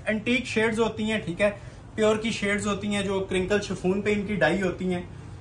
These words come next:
Genuine basis लगी हुई हैं। ये देखें, और length फिर मैं बता रहा हूँ फिफ्टी फिफ्टी तक इनकी length रखी जा सकती है। Shirt की cutting माशाल्लाह हमने इतनी ज्यादा दी हुई है।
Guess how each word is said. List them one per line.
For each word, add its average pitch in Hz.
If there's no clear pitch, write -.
Genuine 196
basis 190
लगी 196
हुई 196
हैं। 185
ये 156
देखें, 131
और 160
length 214
फिर 262
मैं 254
बता 220
रहा 240
हूँ 247
फिफ्टी 254
फिफ्टी 254
तक 240
इनकी 226
length 220
रखी 208
जा 202
सकती 226
है। 226
Shirt 208
की 226
cutting 220
माशाल्लाह 196
हमने 185
इतनी 196
ज्यादा 175
दी 147
हुई 127
है। 101